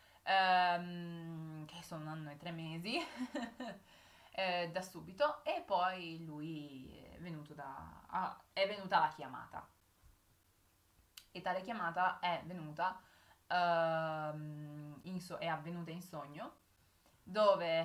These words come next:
eh, ovviamente ve lo racconto in maniera molto leggera, cioè non vi racconto tutti i particolari, comunque dove lui si è palesato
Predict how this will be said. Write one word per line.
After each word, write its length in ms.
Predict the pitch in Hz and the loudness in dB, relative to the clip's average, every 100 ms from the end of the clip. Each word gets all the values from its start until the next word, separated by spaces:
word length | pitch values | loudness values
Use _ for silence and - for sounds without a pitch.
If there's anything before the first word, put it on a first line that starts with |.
| 160 - - | 0 -12 -10
eh, 280 | 175 160 156 | -4 -4 -4
ovviamente 360 | 151 170 185 | -6 -6 -4
ve 100 | 185 | -2
lo 120 | 180 170 | -2 0
racconto 480 | 160 - 170 160 | -2 -2 -6 -6
in 80 | 160 | -8
maniera 400 | 156 147 151 160 | -8 -8 -6 -6
molto 560 | 151 147 151 147 139 147 | -6 -10 -10 -8 -8 -10
leggera, 480 | 139 135 147 127 147 | -14 -8 -6 -6 -8
cioè 160 | 160 | -10
non 100 | 135 | -14
vi 80 | 131 | -16
racconto 380 | 120 - 143 - | -16 -12 -14 -14
tutti 180 | - - | -20 -14
i 40 | |
particolari, 500 | - - 302 202 202 | -10 -2 6 6 6
comunque 240 | 208 175 180 | -2 -6 -6
dove 180 | 233 220 | -6 -4
lui 120 | 165 | -6
si 160 | - | -8
è 60 | 160 | -8
palesato 800 | 160 156 156 170 180 139 - | -2 -2 0 4 4 4 -4